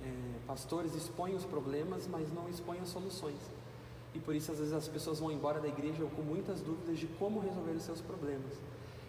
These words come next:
E com relação à humildade, é, eu, eu acho que as pessoas, às vezes, têm medo, sabe, de se expor.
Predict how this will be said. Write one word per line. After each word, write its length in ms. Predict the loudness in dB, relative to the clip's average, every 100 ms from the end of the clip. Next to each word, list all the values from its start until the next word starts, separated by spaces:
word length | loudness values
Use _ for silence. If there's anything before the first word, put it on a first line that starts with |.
| -10
E 40 |
com 140 | -4 0
relação 420 | 2 2 2 4
à 80 | 4
humildade, 760 | 4 2 2 2 2 2 0 -2 -2 -6 -8 -8 -4
é, 600 | 0 0 0 0 -2 -4 -8 -10 -10 -10 -6
eu, 100 | -6 -6 -8 -2
eu 200 | 0 0
acho 180 | -2 -2
que 80 |
as 80 | -2
pessoas, 340 | -2 -2 0 2
às 60 |
vezes, 140 | 0 0
têm 140 | 0
medo, 520 | 2 2 2 2 -2
sabe, 300 | 0 -2 -2
de 100 | -2
se 140 | -4 -4
expor. 440 | -6 0 2 4